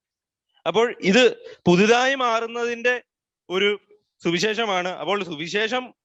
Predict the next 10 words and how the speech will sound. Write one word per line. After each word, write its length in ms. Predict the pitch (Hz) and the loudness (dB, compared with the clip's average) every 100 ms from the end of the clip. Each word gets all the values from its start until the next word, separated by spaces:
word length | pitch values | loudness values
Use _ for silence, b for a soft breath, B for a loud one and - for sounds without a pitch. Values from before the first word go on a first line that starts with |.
| _ 127 | _ -8
ഏറ്റവും 320 | 156 214 240 | -2 0 0
പ്രധാനപ്പെട്ട, 540 | 214 208 214 220 226 | 0 0 -2 -4 -6
സുവിശേഷത്തിൽ 460 | 208 170 185 202 220 | -8 -8 -8 -6 -2
പറയുന്നതിന്റെ 420 | 190 196 214 214 | -2 -2 -2 -2
ഏറ്റവും 200 | 180 202 | -2 -4
പ്രധാനപ്പെട്ട 440 | 196 185 202 214 | -4 -2 -2 -4
ഘടകം 340 | 208 190 185 180 | -2 -2 -4 -4
പുനരുദ്ധാനമാണ്. 640 | 147 156 160 180 180 147 | -4 -2 -2 -2 -2 -4
അപ്പൊ 320 | 156 _ - 147 | -6 _ -12 -4
പുനരുദ്ധാനം, 600 | 143 151 185 202 220 | -2 0 0 0 -2